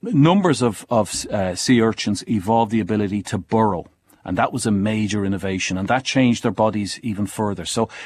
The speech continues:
the heart urchin, which some people might be familiar with today, that's a classic example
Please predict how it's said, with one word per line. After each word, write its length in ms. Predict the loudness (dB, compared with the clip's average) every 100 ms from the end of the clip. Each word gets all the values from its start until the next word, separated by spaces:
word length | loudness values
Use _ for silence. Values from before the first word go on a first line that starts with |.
| -4 0
the 100 | 0
heart 440 | 2 2 2 0 0
urchin, 540 | 0 0 -2 -4 -6 -10
which 200 | -6 0
some 220 | 2 2
people 320 | 2 0 0
might 280 | 0 -2 -2
be 220 | -4 -4 -10 -20
familiar 500 | -4 2 4 2 0
with 160 | -4 -6
today, 240 | -6 -2
that's 220 | -2 -2
a 40 | -4
classic 680 | -6 -4 -2 -2 -4 -4 -4
example 580 | -2 0 0 -2 -6